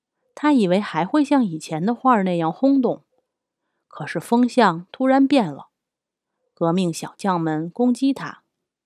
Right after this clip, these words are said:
说他用黑色画劳动人民，是给劳动人民抹黑。老人一下子被打倒，所有的荣光都被剥夺。老人晚年很惨，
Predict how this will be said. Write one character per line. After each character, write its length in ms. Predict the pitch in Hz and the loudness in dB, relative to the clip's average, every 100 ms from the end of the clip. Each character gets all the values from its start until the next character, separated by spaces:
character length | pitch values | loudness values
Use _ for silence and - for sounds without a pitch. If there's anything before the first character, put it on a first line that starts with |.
| _ _ | _ _
说 220 | - 277 | -6 0
他 180 | 294 294 | 2 4
用 180 | 262 | 2
黑 280 | 240 311 320 | 2 2 2
色 180 | 294 208 | 2 0
画 220 | 185 175 | 4 2
劳 180 | 156 147 | 2 -2
动 160 | 165 160 | -4 -4
人 160 | 147 | -4
民， 300 | 160 151 156 _ _ _ _ - | -2 -2 -4 _ _ _ _ -18
是 220 | - - | -8 -8
给 100 | - | -8
劳 220 | 120 160 | -10 -4
动 160 | 196 214 | -2 -2
人 120 | 196 | 0
民 160 | 220 233 | 0 0
抹 160 | 190 | -2
黑。 400 | - - 247 254 _ _ _ _ _ _ _ _ _ | -8 -4 -2 -4 _ _ _ _ _ _ _ _ _
老 180 | 180 160 | -2 0
人 220 | 180 233 | 0 0
一 80 | 240 | -2
下 240 | 269 240 | -2 -4
子 100 | 185 | -4
被 200 | 160 165 | -4 -4
打 240 | 165 165 214 | -4 -8 -8
倒， 240 | - _ _ _ _ _ _ _ _ | -8 _ _ _ _ _ _ _ _
所 240 | - 156 | -4 -2
有 140 | 160 151 | -2 -4
的 100 | 143 | -8
荣 240 | 147 151 | -8 -6
光 380 | 202 202 208 214 _ | -2 -2 -2 -8 _
都 160 | 277 277 | 0 0
被 160 | 180 | 0
剥 260 | 139 160 160 | -2 -2 -2
夺。 340 | 143 139 143 _ _ _ _ _ _ _ _ _ _ - | -4 -8 -10 _ _ _ _ _ _ _ _ _ _ -6
老 160 | 175 156 | -2 0
人 220 | 208 262 | 0 2
晚 160 | 208 - | 0 -2
年 360 | 139 147 175 - _ - | -8 -6 -8 -10 _ -14
很 260 | 156 175 | -8 -6
惨， 240 | - - | -8 -12